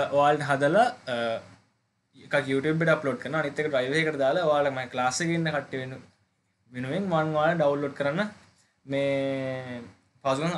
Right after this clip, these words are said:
අරන් දෙනවා. එතකොට ඔයාලට ඩවුන්ලෝඩ් කරලා ඔයාලට මොඩල් එයාක්‍රාෆ්ට් එකක් හරි ඩ්‍රෝන් එකක් හරි,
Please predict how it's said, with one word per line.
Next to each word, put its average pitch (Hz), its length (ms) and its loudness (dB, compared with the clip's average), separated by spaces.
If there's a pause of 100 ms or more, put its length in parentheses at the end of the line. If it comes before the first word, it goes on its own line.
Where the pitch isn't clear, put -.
අරන් 143 240 -2
දෙනවා. 113 160 -4
එතකොට 135 200 -4
ඔයාලට 139 320 2
ඩවුන්ලෝඩ් 131 440 -2
කරලා 123 320 -2
ඔයාලට 123 240 0
මොඩල් 120 340 -8
එයාක්‍රාෆ්ට් 143 520 -4
එකක් 131 200 -2
හරි 120 220 -10 (460)
ඩ්‍රෝන් 135 320 -2
එකක් 147 200 -4
හරි, 151 260 0